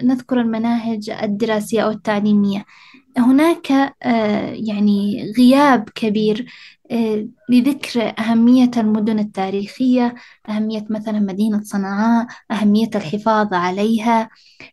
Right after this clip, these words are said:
آه، تاريخها، آه، كذلك مدينة زبيد أو مدينة، آه، شبام حضرموت. آه، التجهيل ذلك يعني، آه،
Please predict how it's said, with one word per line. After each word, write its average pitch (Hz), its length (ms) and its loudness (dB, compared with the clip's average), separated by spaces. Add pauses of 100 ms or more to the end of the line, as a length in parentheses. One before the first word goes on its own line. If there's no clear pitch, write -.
(140)
آه، 240 220 0
تاريخها، 240 1120 2 (420)
آه، 208 560 -2
كذلك 240 500 -2
مدينة 214 640 0
زبيد 208 460 -6
أو 190 120 -6
مدينة، 208 480 -2 (480)
آه، 208 280 0
شبام 220 420 0
حضرموت. 208 840 0 (540)
آه، 220 340 -4
التجهيل 254 760 0
ذلك 254 720 0
يعني، 214 520 -4 (120)
آه، 214 560 -6